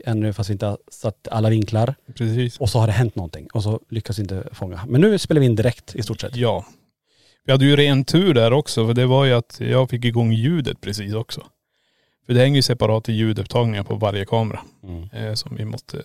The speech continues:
Speaker 2: s-, aktivera. Sätta batterier och aktivera.
Speaker 1: Det som är, det, det som händer precis här nu, och det är ju nu man önskar att jag på något vis hade haft en <laughs> GoPro på mig eller någonting mer.
Speaker 2: Det vore
Speaker 1: Men
Speaker 2: inte, du är på tå.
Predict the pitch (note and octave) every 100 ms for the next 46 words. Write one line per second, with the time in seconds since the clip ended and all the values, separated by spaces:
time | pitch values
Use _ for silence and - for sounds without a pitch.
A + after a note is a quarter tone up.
0 | - - - - D#2 - - A2 A#2+ A2+
1 | - _ - B2+ A#2+ A2+ A#2+ G#2+ G#2+ G#2
2 | - A2 A#2 - _ _ _ - - -
3 | _ - D3 E3+ E3 E3 G3+ A#2 A2+ B2
4 | A#2+ A#2+ A#2 D3 F3+ A2 F#2+ F#2 F#2+ F2
5 | F2+ - _ C3 C#3+ D#3 E3 D3+ E3+ F3
6 | D#3 A#2+ G#2 - F2+ E2+ - G1+ G2 -
7 | _ _ _ _ - A2 G#2+ G#2 G#2+ G#2
8 | F#2+ - G2+ - F#2+ - F#2 F#2 - F#2
9 | F2+ - - E3 B2 A2+ A2+ G#2 - F#2
10 | F#2 G2 F#2 F#2+ G2 G2 F#2+ G2 - G#2+
11 | A#2+ B2 A2+ G2 - F#2+ F#2 F#2 E2 -
12 | _ _ _ B2+ A#2+ - G#2 A#2 A2+ B2
13 | A#2 G#2+ C#3 B2 G#2